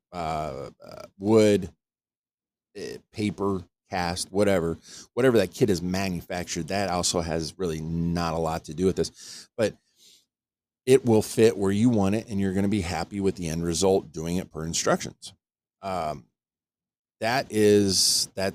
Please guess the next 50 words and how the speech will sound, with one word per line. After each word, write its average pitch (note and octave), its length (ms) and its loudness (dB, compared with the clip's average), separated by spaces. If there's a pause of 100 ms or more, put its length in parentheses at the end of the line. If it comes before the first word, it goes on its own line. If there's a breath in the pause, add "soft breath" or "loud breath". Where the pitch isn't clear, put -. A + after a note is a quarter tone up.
(120)
it's G2 200 -2
gonna G2 180 0
be D#2+ 160 -4 (100)
quicker. C3+ 540 -2 (420)
Uh, F2 380 -6
most A#2 380 6
cases, C3+ 500 2
it's - 160 -2
going A2+ 240 0
to G2+ 60 0
be G2 220 -6
easier A#2 680 -4 (420)
'cause E3 140 0
you E3+ 80 4
have D3+ 100 6
instructions C#3 520 0
right B2 100 2
in F2 80 -6
front A2 220 -4
of E2 60 -4
you. D#2+ 260 -8 (120)
It's, G#2+ 240 -4
they've G#2+ 340 0
already A2 200 4
worked G#2 340 2
out F2+ 240 -2
some F#2 180 -2
of F2+ 60 -2
the E2 80 -4
problems - 640 -10 (140)
there, D#2 280 -12 (200)
okay? F2 300 -6 (640 loud breath)
Now, G2 420 -2 (120)
that's A#2+ 140 -4
not D#3+ 140 0
saying C3+ 180 2
along A#2+ 300 4
the A#2 60 4
way, A2+ 220 6
"Okay, G#2+ 380 2
I G2 100 0
might F#2+ 280 -2
wanna F#2 220 -6
add F2+ 440 -6
a F2 40 -8
downspout," E2 720 -6
or E2+ 120 -2
I G2 60 -2
might F2+ 280 -4
wanna E2 600 -6